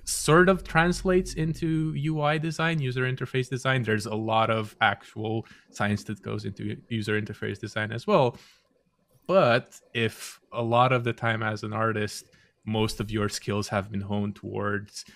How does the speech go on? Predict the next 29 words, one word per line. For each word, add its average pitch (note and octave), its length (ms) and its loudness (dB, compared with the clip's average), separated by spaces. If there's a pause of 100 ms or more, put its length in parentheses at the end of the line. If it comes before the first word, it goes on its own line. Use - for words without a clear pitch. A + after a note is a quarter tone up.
(160)
you A2 60 -10
know, G2+ 380 -6 (560)
figuring A2+ 460 2
out G#2+ 280 4
good G2+ 240 -6
line G2+ 360 -2
art G2+ 380 -6
and G2+ 300 -6
practicing G#2+ 520 -4
that G#2 240 -2
and G#2 140 -6
practicing G2+ 480 -6
color G#2 640 0 (720)
and, G2+ 340 -6
uh, G#2 300 -6 (360)
color G2+ 240 0
theory G#2 380 -2
and G#2 160 -2
whatnot G2+ 500 -4
and G2+ 240 -8
figuring G#2 360 -10
out G2 100 -8
how G#2 80 -6
to G#2 80 -4
render G#2+ 380 -2
stuff - 240 -10
so G#2+ 100 -14
they G#2 160 -14
d-, G2+ 140 -16